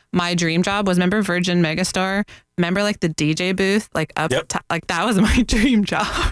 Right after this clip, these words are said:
Speaker 2: So can I tell you I actually worked there?
Speaker 1: <gasps> No way.
Speaker 2: Yeah, I did. Um, I was working at W C F at the time, so I sort of knew jazz.
Speaker 1: Mm-hmm.
Speaker 2: And that's really between working there and at a shop called Media Play in Daytona,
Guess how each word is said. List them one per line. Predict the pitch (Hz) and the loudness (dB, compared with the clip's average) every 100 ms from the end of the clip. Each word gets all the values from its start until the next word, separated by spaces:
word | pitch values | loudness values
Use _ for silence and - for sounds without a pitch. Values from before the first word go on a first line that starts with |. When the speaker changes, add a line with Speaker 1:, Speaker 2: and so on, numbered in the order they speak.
| - 269 - | -4 -6 0
Speaker 2:
So | 135 120 | 0 0
can | 135 | -2
I | 123 | 0
tell | 123 120 | 0 2
you | 117 | 2
I | |
actually | 110 - | 0 -2
worked | 98 110 - | -2 -2 -2
there? | 143 | -2
Speaker 1:
<gasps> | - - - | 0 -4 -2
No | 185 240 247 233 | 0 2 2 2
way. | 208 214 214 | 0 0 0
Speaker 2:
Yeah, | 113 110 110 | 0 0 0
I | 110 | -2
did. | 107 123 113 110 | -2 -2 -2 0
Um, | 110 107 101 113 | 2 2 0 -2
I | 131 | -2
was | 113 107 | -4 -2
working | 120 135 135 131 | -2 0 2 2
at | 113 107 | 0 -2
W | 110 104 107 | -2 -2 -2
C | - 113 | -2 0
F | 107 110 | 0 0
at | 107 | -4
the | 104 | -6
time, | - 107 104 104 | -2 2 2 2
so | 107 104 98 - | 0 0 0 -2
I | 110 | -4
sort | - - 117 123 | -4 -2 -2 0
of | 147 147 | 0 0
knew | 156 | -2
jazz. | 139 135 139 160 165 | 0 -2 0 -2 2
Speaker 1:
Mm-hmm. | 196 180 165 175 | 4 4 4 2
Speaker 2:
And | 127 | 0
that's | 131 147 - | 0 0 0
really | 143 143 131 | 0 2 0
between | 127 - 120 117 110 | -2 -2 0 2 2
working | 120 131 120 | 0 0 -2
there | 117 120 123 117 123 | 0 0 0 0 -2
and | 123 117 113 | -4 -2 -2
at | 110 | -2
a | |
shop | - 120 107 | -2 -2 -2
called | - 104 | -2 0
Media | 110 127 143 | 2 2 0
Play | - 107 101 - | 0 -2 0 -2
in | - 107 101 | -6 -6 -6
Daytona, | 98 - 139 123 104 | -10 -2 0 0 -2